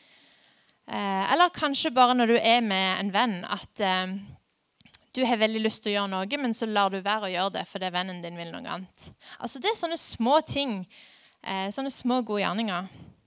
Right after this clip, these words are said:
som allikevel har betydning for Gud, da. Ehm,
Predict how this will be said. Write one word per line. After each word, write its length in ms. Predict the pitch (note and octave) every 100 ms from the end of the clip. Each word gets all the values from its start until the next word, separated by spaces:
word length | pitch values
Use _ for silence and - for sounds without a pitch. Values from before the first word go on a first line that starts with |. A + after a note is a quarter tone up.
| -
som 460 | - - A3 G#3 G#3 A3
allikevel 400 | G#3+ A3+ G#3 F#3
har 240 | A3+ G#3 G3
betydning 500 | - A3 G3+ F#3 F#3 -
for 160 | - G3
Gud, 240 | C4+ D4
da. 140 | - G#3 - - _ _ _ _ _ _ _ - _ _ _ _ _ _ _ _ _ -
Ehm, 800 | G3+ F#3+ F#3+ F#3+ F#3+ F#3+ G3